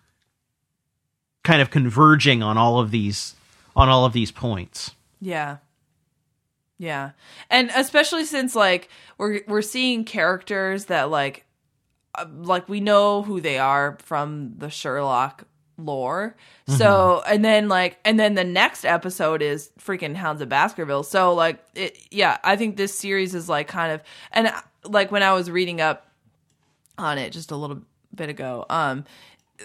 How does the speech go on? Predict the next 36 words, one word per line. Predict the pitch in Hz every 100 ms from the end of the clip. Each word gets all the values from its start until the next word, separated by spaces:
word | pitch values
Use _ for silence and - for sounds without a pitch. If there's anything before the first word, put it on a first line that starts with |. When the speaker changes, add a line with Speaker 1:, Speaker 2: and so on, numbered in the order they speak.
| 78 _ -
Speaker 2:
like, | 220 196 185 - _ -
they | 185 220 214
really | 202 214 208 196
were | 180 175
focusing | - 196 190 196 175 165 -
on | 190
the | 185
second, | 185 185 180 -
on | 175 170
Hounds | 185 175 180
of | 160
Baskerville, | 120 160 196 190 196
they | 190
were | 185 180
really | 180 180
focusing | 180 185 180 - 175 165
on | 147 143 143 _ -
making | 185 185 180 175 170
it | 147 - _ _ _ _ _ _ _ _ _ _
true | - - 185 156
to | 156
the | 135
book, | - 135 208 - - _ _ _ _ _ -
um, | 185 170 151 139 131 - _ _ _ _ -
or | 208 190
at | 165
least, | 185 180
like, | 156 123 - _ _ -
in | 185
the | 165
spirit | - - 131 156
of | 190 202
the |
book | 202 220 226 -
more. | 214 226 247
So | 254 214 180